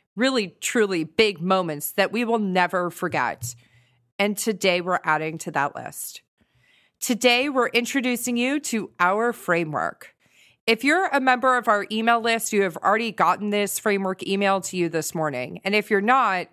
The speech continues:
go to our website and download it at W W W dot learn smarter podcast dot com. And you can join the email list while you're there so you don't ever have to do that again.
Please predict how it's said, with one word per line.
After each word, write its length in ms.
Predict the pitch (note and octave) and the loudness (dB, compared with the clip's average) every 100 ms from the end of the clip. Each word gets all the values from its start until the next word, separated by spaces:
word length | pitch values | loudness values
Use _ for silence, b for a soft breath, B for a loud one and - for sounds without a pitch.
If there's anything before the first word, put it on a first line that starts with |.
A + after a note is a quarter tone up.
| - | 2
go 160 | A#3 | 2
to 200 | A#3 G#3 | 2 0
our 180 | F#3+ G#3 | 2 2
website 720 | F#3+ F3 E3+ - D#3+ D#3+ - _ | 2 0 0 0 0 0 -8 _
and 200 | F3+ F3 | -6 -4
download 420 | E3 F#3+ F#3+ E3 D3+ | 2 2 2 -2 0
it 320 | D3+ D#3 - | 0 -2 -4
at 340 | E3+ D#3 C#3+ - | -2 0 -2 0
W 340 | F3+ F3 F#3+ | -2 0 -2
W 320 | F3 E3 F3 | -2 -2 -2
W 360 | E3 F#3+ G#3 G#3 | 0 0 0 -2
dot 280 | F3+ D#3+ - | 0 0 -2
learn 180 | E3+ E3+ | -4 -4
smarter 340 | - E3 D#3+ | -4 -2 -2
podcast 560 | D#3 D#3 D#3 D#3 D3+ - | -2 -2 -2 -2 -4 -4
dot 180 | C3+ - | -8 -4
com. 380 | F#3+ D3 F2 - B B B B B _ | 0 0 -2 -14 B B B B B _
And 380 | A3 G#3+ C#3 - | 2 2 0 -4
you 80 | G3 | -4
can 140 | F#3 | -2
join 240 | G3 F#3+ | 0 0
the 180 | F3 - | 0 -2
email 220 | G3+ D3+ | 0 0
list 260 | D3 D3 - | 0 -4 -2
while 160 | C#3 C#3 | -4 -2
you're 160 | D#3+ | -2
there 220 | A#3+ A#3 | 0 -2
so 140 | G3+ F3 | -2 -4
you 120 | D#3 | -2
don't 240 | E3 E3 | -4 -4
ever 200 | E3+ F3 | -4 -6
have 180 | F3+ G3+ | -4 -4
to 100 | - | -4
do 160 | G#3+ E4 | -2 0
that 180 | D3+ G#2+ | 0 -2
again. 360 | G#2+ F#2 - | -8 -10 -14